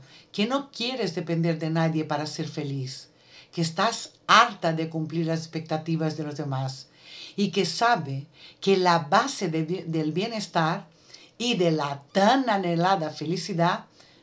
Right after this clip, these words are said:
no es ni más ni menos que tener una autoestima alta. Pero no siempre la tenemos así. ¿Qué es la autoestima? La autoestima es un autoconcepto. Es lo que yo pienso y creo sobre mí.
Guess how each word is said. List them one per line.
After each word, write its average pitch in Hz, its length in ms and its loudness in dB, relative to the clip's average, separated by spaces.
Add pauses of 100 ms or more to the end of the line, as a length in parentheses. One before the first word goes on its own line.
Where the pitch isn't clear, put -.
(140)
no 285 180 2
es 285 280 -2
ni 247 120 -4
más 226 300 0
ni 220 100 -4
menos 202 640 -4 (300)
que 247 160 -6
tener 226 480 0
una 190 140 -2
autoestima 165 760 0
alta. 131 540 -8 (1000)
Pero 190 240 2
no 240 160 2
siempre 190 760 -4
la 139 160 -6
tenemos 135 460 -4
así. 131 460 -8 (960)
¿Qué 247 340 4
es 175 160 0
la 165 120 2
autoestima? 147 800 -4 (720)
La 160 120 2
autoestima 170 500 0
es 262 160 0
un 214 180 -2
autoconcepto. 165 1080 -2 (500)
Es 196 180 2
lo 247 120 2
que 247 140 -6
yo 196 280 0
pienso 269 340 0
y 180 80 -8
creo 233 320 -2
sobre 156 340 -4
mí. 143 320 -4